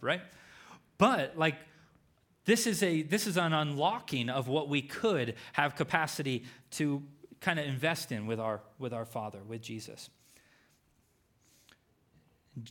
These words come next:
In John fifteen eight says, "This is to my Father's glory that you bear much fruit,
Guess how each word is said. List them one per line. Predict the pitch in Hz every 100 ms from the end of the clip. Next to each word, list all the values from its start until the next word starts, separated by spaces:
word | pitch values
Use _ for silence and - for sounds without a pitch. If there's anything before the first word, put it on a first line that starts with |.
| -
In | 143
John | 127 151 143
fifteen | 156 - 156 135
eight | 139 135 -
says, | - 127 110
"This | 143 143 147
is | 131 -
to | 139
my | 120 117
Father's | - 123 120 110 104
glory | - 127 120 101
that | 98 98
you | 113
bear | 107 117 113
much | 110 110 117 -
fruit, | - 120 98